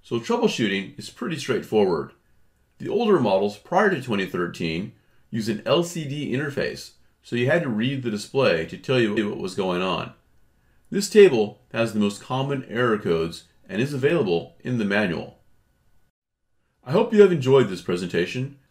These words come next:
This is the third and final presentation in a series on M V B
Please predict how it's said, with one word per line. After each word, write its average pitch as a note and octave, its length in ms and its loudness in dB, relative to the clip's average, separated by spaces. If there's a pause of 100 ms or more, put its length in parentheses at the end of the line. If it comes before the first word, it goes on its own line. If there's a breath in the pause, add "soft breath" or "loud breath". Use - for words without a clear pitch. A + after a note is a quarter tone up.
(400)
This A#2+ 100 -10
is A2+ 140 -6
the G#2+ 100 2
third E3+ 560 -2
and G#2+ 160 -8
final D3 300 -2
presentation F#2 800 -6
in G2+ 80 -6
a F#2+ 80 -6
series C3+ 340 -2
on G2 160 -4
M A#2 200 -2
V C3+ 180 -4
B G#2 420 -2